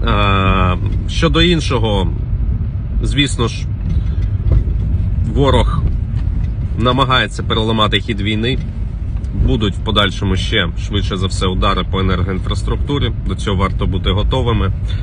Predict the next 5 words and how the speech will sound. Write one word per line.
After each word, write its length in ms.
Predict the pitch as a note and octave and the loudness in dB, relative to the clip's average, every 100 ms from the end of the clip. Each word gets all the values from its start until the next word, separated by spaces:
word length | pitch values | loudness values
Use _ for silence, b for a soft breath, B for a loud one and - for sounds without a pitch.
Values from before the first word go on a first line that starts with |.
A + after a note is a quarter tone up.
| B B B B B B - - | B B B B B B -2 0
Переламати 540 | C3 C3+ C3+ D3+ B2+ | 0 2 4 2 2
ворог 380 | A2 A2 G2 - | 0 0 0 0
не 360 | A2 A#2+ C3 B2+ - - - | 2 2 2 -2 -4 -4 -2
зможе. 640 | - - G2 F#2 F2+ G2+ C#3 - - B B B B B B - - | -2 0 0 2 2 0 2 0 0 B B B B B B -2 -2
І 460 | G2+ G2+ G2 F#2 | 0 2 2 2